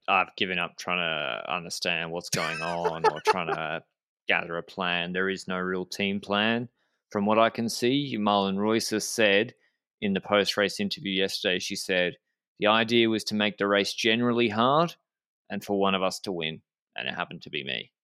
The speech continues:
Speaker 1: So that's the pla-, I'm not putting words in her mouth, what she, what
Speaker 2: Yeah.
Speaker 1: she said. So
Speaker 2: It worked?
Speaker 1: the, yeah, it worked.
Speaker 2: <laughs>
Speaker 1: They won the stage. And Van der Breggen did say before the stage day, I think she said, you know, "It takes a lot of pressure off.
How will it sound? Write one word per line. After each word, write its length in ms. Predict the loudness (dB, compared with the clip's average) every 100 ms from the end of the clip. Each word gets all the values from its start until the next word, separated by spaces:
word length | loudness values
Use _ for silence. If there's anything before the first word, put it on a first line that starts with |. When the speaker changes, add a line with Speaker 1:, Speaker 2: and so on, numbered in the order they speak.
| _ _ _
Speaker 1:
So 460 | -6 -2 0 -2 -6 -10 _ _ _ _ _ _ _
that's 560 | -2 -2 -4 -16 -16 -18 _
the 60 | -12
pla-, 360 | -6 -2 0 -2
I'm 120 | 0
not 160 | -2
putting 160 | -2 -4
words 220 | -2 -2 -4
in 40 |
her 60 | -6
mouth, 200 | -6 -4
what 180 | -6 -6
she, 60 | -6
what 140 | 0
Speaker 2:
Yeah. 120 | 4 2
Speaker 1:
she 80 |
said. 320 | 2 0 0 -2
So 420 | 2 4 4 2 -2 _ _ _ _
Speaker 2:
It 80 | 2
worked? 240 | 6 8 8
Speaker 1:
the, 240 | 6 2 -4 _ _ _ _ -16 -12 -12 -4
yeah, 280 | 2 6 6
it 80 | 6
worked. 500 | 8 8 8 4 2 0 -4 0
Speaker 2:
<laughs> 100 | 2 4 2 0 0
Speaker 1:
They 80 | 2
won 140 | 2
the 80 | 0
stage. 460 | 2 4 4 4
And 120 | 4 4
Van 160 | 4
der 80 | 4
Breggen 400 | 4 4 4 0
did 180 | 0 -2
say 280 | 0 2 2
before 320 | -2 -2 -2
the 80 | -2
stage 400 | 2 2 2 2
day, 120 | 2
I 120 | 2
think 180 | -2 -6
she 120 | -4
said, 240 | -2 0 0
you 80 |
know, 100 | -2
"It 160 | -2 -2
takes 300 | -2 -2 -2
a 40 |
lot 140 | 0 0
of 80 | 0
pressure 480 | 2 2 2 0
off. 180 | 0 0